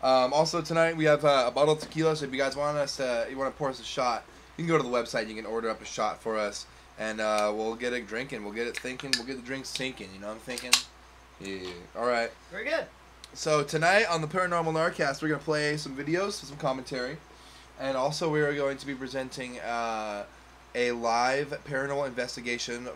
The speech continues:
Speaker 1: from our own haunted property that we're live at right now.
Speaker 2: It's real.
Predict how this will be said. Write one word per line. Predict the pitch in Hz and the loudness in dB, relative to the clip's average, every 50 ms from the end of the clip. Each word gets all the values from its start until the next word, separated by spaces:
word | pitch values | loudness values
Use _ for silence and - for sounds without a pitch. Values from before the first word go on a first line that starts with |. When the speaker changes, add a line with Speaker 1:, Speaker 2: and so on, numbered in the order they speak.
| - - | -10 -6
Speaker 1:
from | - 120 113 110 - - | -4 -4 -2 -4 -4 0
our | 107 113 135 156 143 | 2 4 4 4 2
own | 143 143 147 143 | 0 -2 -2 -4
haunted | 131 131 127 143 151 151 151 - | -6 -6 -6 -6 -6 -8 -6 -2
property | 139 127 135 - 135 117 117 | 0 0 0 0 -4 -6 -6
that | 104 104 98 | -6 -6 -6
we're | 107 113 | -4 -2
live | 110 110 117 127 117 | -2 0 0 0 0
at | 110 101 101 | -2 -4 -2
right | 104 110 117 | -4 -4 -2
now. | 120 117 110 107 - | -2 -2 -2 -2 -4
Speaker 2:
It's | - 151 - | -8 -8 -4
real. | 180 190 185 160 120 - | -2 0 0 0 0 -2